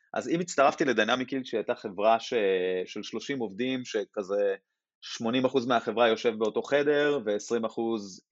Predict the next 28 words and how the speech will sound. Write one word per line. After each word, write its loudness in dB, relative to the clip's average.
גם 6
יושב 2
ב-, -4
בחדר 4
אחר, 2
אבל -2
באותו -2
חדר, -4
אז -2
ה-, 0
הדברים -2
ש-, -2
לצורך 0
העניין, 0
הנגשה 0
של -4
דאטה 4
לא 2
הייתה 0
בעיה. -2
כאילו, -6
כולם 2
הייתה 2
נגישות -6
לדאטה. -2
אז -6
הבעיה 4
הייתה 0